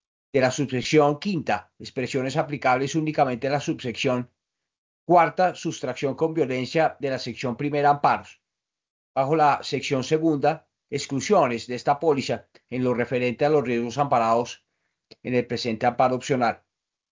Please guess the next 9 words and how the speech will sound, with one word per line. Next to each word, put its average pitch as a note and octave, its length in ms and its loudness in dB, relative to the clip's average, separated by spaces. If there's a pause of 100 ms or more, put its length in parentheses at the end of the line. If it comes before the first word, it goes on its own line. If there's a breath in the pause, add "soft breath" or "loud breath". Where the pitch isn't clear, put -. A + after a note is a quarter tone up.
Además, A#2+ 360 0
se E3 100 -6
señala E3 520 -2 (1000)
en C3+ 140 -4
la B2+ 120 2
póliza C#3 520 0 (1400)
que C3 60 2
aparecen B2+ 440 0
entonces D#3 640 -2